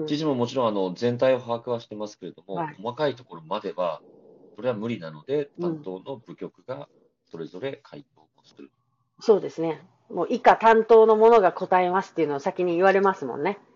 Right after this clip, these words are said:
Speaker 1: こう、
Speaker 2: まあ、
Speaker 1: 知事が。
Speaker 2: 知事が総理大臣でですね、他の部局が各大-、大臣みたいな感じですね。
Speaker 1: うん。
Speaker 2: 国会で言えば。
Speaker 1: そうですね。なんで、あ、まあ、知事よりも、まず部局のものから、えーと、答えていくっていうのが、まあ、理想の形というか、ですね。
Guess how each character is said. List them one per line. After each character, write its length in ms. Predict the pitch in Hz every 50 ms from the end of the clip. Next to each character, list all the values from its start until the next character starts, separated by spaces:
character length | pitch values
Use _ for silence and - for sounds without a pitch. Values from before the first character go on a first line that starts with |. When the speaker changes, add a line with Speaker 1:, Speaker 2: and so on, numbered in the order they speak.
| _ _ _
Speaker 1:
こ 100 | - 143
う、 60 | 151 -
Speaker 2:
ま 80 | 151
あ、 40 | 170
Speaker 1:
知 100 | - -
事 40 | 139
が。 40 | 135
Speaker 2:
知 40 |
事 60 | 233 226
が 120 | 208 170
総 220 | - - 143 147
理 100 | 151 160
大 240 | 151 165 165 170 160
臣 200 | 147 147 135 120
で 80 | 107 104
で 120 | 92 92
す 140 | 90 - 98
ね、 180 | 98 95 92 -
他 180 | - - 139 147
の 100 | 160 131
部 140 | 120 123
局 240 | 123 208 185 - 135
が 260 | 117 123 113 104 98
各 300 | _ - 139 - - 107 85
大-、 260 | 95 104 117 127 127 -
大 220 | 117 127 165 151
臣 160 | 127 113 87
み 80 | 80 78
た 80 | - 80
い 40 |
な 60 | _ _
感 140 | _ - - _
じ 60 | _
で 40 | -
す 100 | - 127
ね。 180 | 131 131 123 - _ _ _ _ -
Speaker 1:
う 100 | 185 175
ん。 20 | 160
Speaker 2:
国 100 | 156 156
会 200 | - - 170 160
で 60 | 151 160
言 140 | 156 160
え 20 | 156
ば。 80 | - _ _ _ _ - -
Speaker 1:
そ 120 | 226 196
う 40 | -
で 100 | - -
す 100 | - -
ね。 200 | 165 190 196 - _ _ _ _ _ _ _ _ -
な 100 | 226 214
ん 40 |
で、 120 | 202 190 -
あ、 100 | - 196
ま 320 | 220 220 202 160 - - -
あ、 40 | 165 -
知 140 | - - 226
事 300 | 185 196 180 165 147 -
よ 120 | 160 190 180
り 80 | 175
も、 160 | 160 151 147
ま 160 | 139 170 190 -
ず 320 | 208 220 226 220 220 -
部 100 | 170 190
局 280 | - 196 185 185 - 180
の 240 | 175 170 170 156 -
も 120 | 165 175 175
の 100 | 170 160
か 140 | - 156
ら、 280 | 165 196 208 196 - - - 151 160
え 240 | 156 151 151 147 147
ー 20 | -
と、 280 | - 143 139 135 131 123
答 260 | - 185 185 185 156
え 60 | 147 143
て 100 | 143 147
い 80 | 139
く 120 | - 269 277
っ 20 |
て 100 | - 269
い 40 | 269
う 20 |
の 80 | 240 214
が、 100 | 185 165
ま 100 | 160 151
あ、 40 | 147
理 80 | 175
想 220 | - - 190 180 170
の 100 | 170 165
形 320 | 180 156 - 160 - -
と 80 | - 143
い 20 |
う 20 |
か、 140 | - 143 - _ _ _ _ _ _ _ _ _ _ _ - - - 50 - - - -
で 120 | 165 180
す 120 | 156 - 165
ね。 180 | 214 233 -